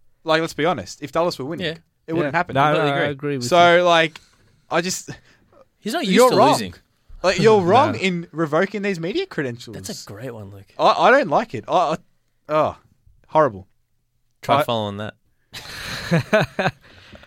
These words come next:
Speaker 3: I've got a good one.
Speaker 2: Uh-huh.
Speaker 3: Um, this was written. This was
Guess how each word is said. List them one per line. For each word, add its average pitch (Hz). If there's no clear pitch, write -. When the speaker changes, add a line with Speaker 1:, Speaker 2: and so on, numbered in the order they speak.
Speaker 3:
I've 120
got 147
a 156
good 147
one. 123
Speaker 2:
Uh-huh. 120
Speaker 3:
Um, 113
this 151
was 175
written. 127
This 131
was 156